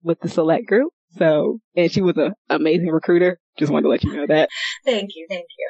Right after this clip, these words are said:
Speaker 2: you. <laughs>
Speaker 1: So since this pandemic started, the job market has changed a lot. And I, like, a good representation that I think it is would be survival of the fittest.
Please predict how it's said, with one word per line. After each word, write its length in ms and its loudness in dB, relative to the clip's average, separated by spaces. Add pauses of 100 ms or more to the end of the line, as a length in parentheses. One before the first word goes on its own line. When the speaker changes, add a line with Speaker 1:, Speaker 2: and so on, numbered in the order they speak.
(140)
Speaker 2:
you. 460 0
<laughs> 60 -20 (540)
Speaker 1:
So 380 2
since 320 0
this 240 2
pandemic 580 2
started, 440 0 (280)
the 80 2
job 340 2
market 380 2
has 240 0
changed 640 -4 (200)
a 80 -2
lot. 280 2 (600)
And 360 2 (500)
I, 240 4
like, 200 2 (100)
a 120 0
good 220 0
representation 880 -2 (240)
that 160 2
I 160 2
think 300 0
it 80 0
is 240 2
would 80 0
be 180 2
survival 460 2
of 60 0
the 60 -6
fittest. 400 -2